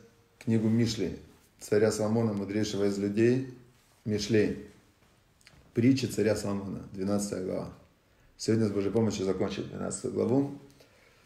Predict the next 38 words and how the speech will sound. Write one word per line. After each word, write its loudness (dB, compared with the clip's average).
Сейчас, 4
э, 0
мы 0
находимся 2
в -4
время 2
Холь 4
Амоэд 0
Песах, -2
называется -2
полупраздничные 0
дни. 0
И -4
каждый 4
себе 0
устраивает 0
праздник -2
так, 0
как -6
он -4
считает 2
нужным. 4
Но 4
есть 6
правила, 6
есть 0
правила, 6
по 0
которым -4
все -2
равно 2
вот 0
все 2
надо 2
делать. 0
Вот -6
что 2
интересно, 2